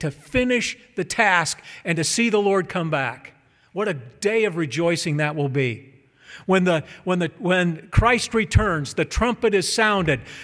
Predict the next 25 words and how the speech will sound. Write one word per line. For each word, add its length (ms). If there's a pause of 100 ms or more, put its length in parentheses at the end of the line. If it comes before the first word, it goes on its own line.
the 120
dead 260
in 120
Christ 460
will 160
raise, 460
the 100
thrones 500
will 120
be 120
set, 380
and 140
the 60
books 360
will 120
be 180
opened. 440 (520)
And 260
this 320
age 380
will 120
come 260
to 180
an 100
end. 340